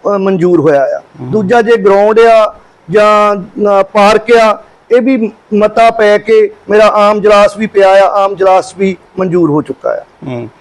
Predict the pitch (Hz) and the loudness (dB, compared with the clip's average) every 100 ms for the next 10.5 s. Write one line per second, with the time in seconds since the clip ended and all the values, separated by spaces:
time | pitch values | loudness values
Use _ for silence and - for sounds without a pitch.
0 | _ - - 208 196 214 240 254 262 254 | _ -16 -4 -4 -2 -2 0 0 0 0
1 | 226 208 208 208 202 208 208 208 233 220 | 0 0 0 -2 -6 -6 -6 -2 -4 -2
2 | 214 208 196 - _ _ _ _ 185 220 | -2 -2 -4 -8 _ _ _ _ -4 -4
3 | 240 226 180 - 180 180 180 175 165 170 | -6 -8 -8 -8 -6 -6 -4 -4 -4 -2
4 | 165 160 165 156 151 _ _ _ - 156 | -2 -2 -4 -6 -10 _ _ _ -8 -6
5 | 147 156 151 156 147 160 165 170 156 156 | -4 -4 -4 -4 -6 -8 -8 -8 -8 -6
6 | 151 147 147 151 160 147 143 143 139 147 | -8 -10 -10 -10 -10 -10 -6 -4 -4 -8
7 | 143 139 139 127 123 143 147 139 139 139 | -12 -12 -8 -4 -4 -4 -6 -10 -12 -6
8 | 139 139 135 143 135 127 - _ _ _ | -6 -6 -8 -6 -6 -8 -16 _ _ _
9 | 147 131 143 135 135 135 131 - 139 135 | -10 -6 -4 -4 -4 -4 -6 -6 -4 -4
10 | 139 139 139 139 127 | -4 -4 -4 -4 -4